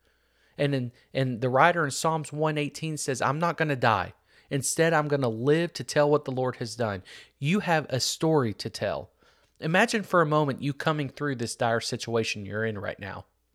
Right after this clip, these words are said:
and then seeing yourself on the other side in a much better circumstance, with a much better mindset.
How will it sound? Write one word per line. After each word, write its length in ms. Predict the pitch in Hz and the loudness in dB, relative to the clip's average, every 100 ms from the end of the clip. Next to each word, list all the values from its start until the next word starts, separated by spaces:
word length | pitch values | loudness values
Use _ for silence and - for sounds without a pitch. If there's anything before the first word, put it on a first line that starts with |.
| - - - | -20 -20 -6
and 100 | 170 | -2
then 120 | 190 | -2
seeing 240 | 190 233 226 | 0 0 0
yourself 360 | 214 - 185 | 2 4 4
on 120 | 165 160 | 2 0
the 120 | 147 | 2
other 140 | 143 | 2
side 340 | - 131 110 110 | 2 2 2 2
in 100 | 113 | 0
a 40 | |
much 320 | 120 139 - - | 2 2 0 -4
better 440 | 151 165 147 101 - - - - | 2 6 6 4 0 -14 -20 -6
circumstance, 880 | - 156 - 117 - 101 64 - | 4 4 4 -4 -4 -6 -8 -8
with 140 | 131 131 | -4 0
a 60 | |
much 340 | 135 147 156 - | 2 2 0 2
better 260 | 147 147 | 4 6
mindset. 580 | 139 127 110 95 98 71 | 4 0 0 -4 -6 -6